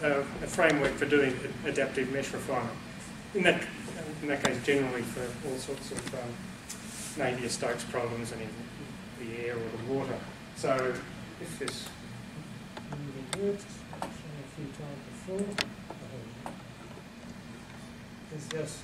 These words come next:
uh, showing Geras applied to.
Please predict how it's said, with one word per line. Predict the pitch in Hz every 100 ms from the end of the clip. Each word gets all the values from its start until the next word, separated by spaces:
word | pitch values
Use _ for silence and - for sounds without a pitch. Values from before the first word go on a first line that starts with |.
| 156
uh, | 143 135 - - - - - - - - - -
showing | 160 147 139 135
Geras | 151 151 143 -
applied | - 151 139 139 139 - - -
to. | -